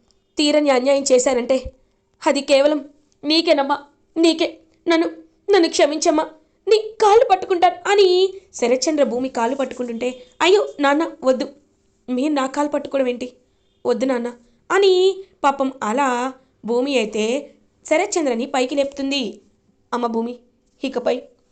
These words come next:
నేను నిన్ను బంగారు బొమ్మలా చూసుకుంటానమ్మా, మాటిస్తున్నాను" అని శరత్చంద్ర కన్నీళ్లతో భూమిని, గగన్ని దగ్గరికి తీసుకుంటాడు. ఇంకా భూమి చాలా హ్యాపీగా ఫీల్ అవుతుంది.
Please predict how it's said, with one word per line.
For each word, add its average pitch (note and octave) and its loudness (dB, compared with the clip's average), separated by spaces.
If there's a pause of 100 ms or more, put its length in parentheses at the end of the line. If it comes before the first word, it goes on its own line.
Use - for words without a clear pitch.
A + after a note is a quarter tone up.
(120)
నేను C4 2
నిన్ను B3+ -4 (360)
బంగారు B3 0
బొమ్మలా B3+ 0 (100)
చూసుకుంటానమ్మా, C4 -6 (440)
మాటిస్తున్నాను" D#4 -2 (300)
అని E4+ 2
శరత్చంద్ర A#3+ -2
కన్నీళ్లతో G#3+ -6 (480)
భూమిని, B3 -4
గగన్ని G3 -4 (420)
దగ్గరికి D4 -2
తీసుకుంటాడు. A3+ -6 (420)
ఇంకా E4 -2
భూమి A#3 -6 (220)
చాలా G#3 -4
హ్యాపీగా A3+ -8
ఫీల్ A#3+ -8
అవుతుంది. G#3+ -6